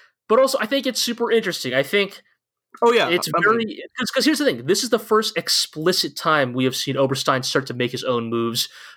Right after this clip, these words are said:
Speaker 1: Uh,
Speaker 2: Yeah.
Speaker 1: outs-, or that's the first time we have seen, uh,
Speaker 2: Yes.
Speaker 1: I mean, other than the, um, uh, the nuking stuff.
Speaker 2: Right.
Speaker 1: Uh, but even then, that is, Reinhardt is still implicit in that because he doesn't make the
Speaker 2: Right.
Speaker 1: choice, right? But
Speaker 2: Oberstein
Speaker 1: this
Speaker 2: is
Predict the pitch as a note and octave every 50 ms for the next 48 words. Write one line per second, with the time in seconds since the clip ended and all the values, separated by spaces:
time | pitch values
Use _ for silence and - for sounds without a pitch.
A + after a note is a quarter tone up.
0 | _ _ - A#2+ A#2 A2+ A2 G#2+ - - _ _ _ _ _ _ _ _ _ D3
1 | C#3 C#3 E3+ E3+ - - - - - F#3 E3 D3+ - - _ - B3+ - C#4+ -
2 | E4+ E4+ - D4 G3+ D#3 D3+ E3 A3+ A#3+ G#3+ F3 C#3 C3 - - - D#3 C#3 B2
3 | A#2 A#2 C3 _ - C3+ B2+ B2 A#2 A2 - - - - - - - - C#4 C#4
4 | B3+ - C4 B3 C4 B3+ G3 F3+ G#3 G3+ G3 F#3 E3+ F#3 F3 E3 D#3 D3+ D3 D3
5 | C#3+ C3+ C3 B2+ C3 C3 D3 C3 B2+ B2+ C3 B2+ B2+ B2+ B2+ C3 C3+ C3+ C3 C3+
6 | A#2 A2 - - - - A2 G#2+ G#2+ - - - _ _ _ _ _ _ _ -
7 | _ _ _ _ C3+ C3 B2 A#2+ A#2 A#2 A2+ - - D#3 D#3 - B3+ C#4+ C4 G#3
8 | D#3 F3 F#3+ F3+ E3 D#3+ E3 E3 D#3+ D3+ - - - - - - - E3+ - F3+
9 | D#3 F3 E3+ E3 F3 D#3+ F#3 G3 G#3 A3 G#3+ F#3+ - - - D3+ D3 C3+ - -
10 | - D#3 C#3 - C#3+ B2+ A#2+ A2+ A2+ A2 G#2+ - B2+ A#2+ - C3+ B2 A#2 C3+ C3+
11 | B2 B2 A#2 A#2+ B2 D3 C#3 C3 A#2+ - - A#2 G#2+ G#2 - _ _ _ _ _
12 | A#2+ A#2+ C3 F3 F3 F3+ F3 - G3+ F3+ F3+ F3 F3 E3+